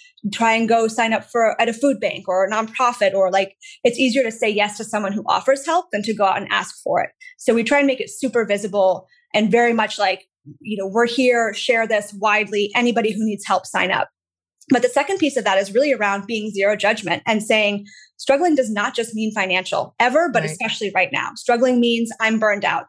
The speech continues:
Speaker 1: My mental health is suffering. I'm overwhelmed.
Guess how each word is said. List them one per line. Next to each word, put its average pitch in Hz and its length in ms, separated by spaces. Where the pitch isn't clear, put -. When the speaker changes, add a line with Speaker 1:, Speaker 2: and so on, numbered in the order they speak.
Speaker 1:
My 214 100
mental 226 260
health 208 260
is 190 160
suffering. 185 480
I'm 233 200
overwhelmed. 220 800